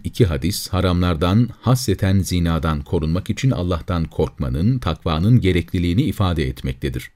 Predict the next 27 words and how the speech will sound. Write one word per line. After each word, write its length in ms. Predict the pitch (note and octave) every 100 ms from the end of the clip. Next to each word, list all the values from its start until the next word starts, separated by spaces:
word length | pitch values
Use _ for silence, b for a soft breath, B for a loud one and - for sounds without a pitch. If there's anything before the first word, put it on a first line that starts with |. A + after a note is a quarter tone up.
| _ _ _ _ _ _ _
Korkuları 520 | - B2+ B2+ C3+ D3+
Allah'a 400 | - G#2 G2+ G2+
yönelik 400 | C3+ F2+ D#2+ D2+
olan 300 | E2+ D2 C#2
bir 100 | C2+
insan, 500 | A#1+ B1 E2 F2+ C#3
nefsini 460 | - G2+ G2+ A2+ A#2
zinaya 500 | F2+ F#2+ F#2 G2 A#2
düşmekten 600 | G#2+ - G#2 G#2 G2 G2+
kurtarabilir. 760 | G2 E2+ - D#2 C2+ A1+ A#1 - _ _ _ -
Fakat 280 | F#2 F#2+ -
korkuları 640 | G2 E2+ - F#2 F#2+ C#2+
dünyaya 440 | E2+ E2 E2+ E2+ G2+
yönelik 440 | C3 F#2+ D#2+ D2
olanları 460 | D2+ D2+ D2 C#2+ C2+
ise 460 | B1 - G2 G#2+ - -
çağımızı 520 | G#2 G2 F#2+ G2 A2
bataklığa 520 | E2+ E2 D#2 F#2 A#2+
çeviren 400 | B2 E2+ E2 D#2+
günahlar 540 | D#2 E2 D#2+ F2 F2+ - _
çepeçevre 580 | - G#2 D#3+ - F#2+ D#2+
kuşatacak, 720 | D#2 F2 E2+ E2+ E2 F2 - -
kendisini 440 | A2 F#2+ F2 G2+
o 160 | F#2 G#2+
bataklığın 480 | G2 G2 E2+ G2+ F2+
içinde 400 | D#2+ E2+ E2+ F2+
bulacaktır. 600 | D2 C#2 C#2 - C2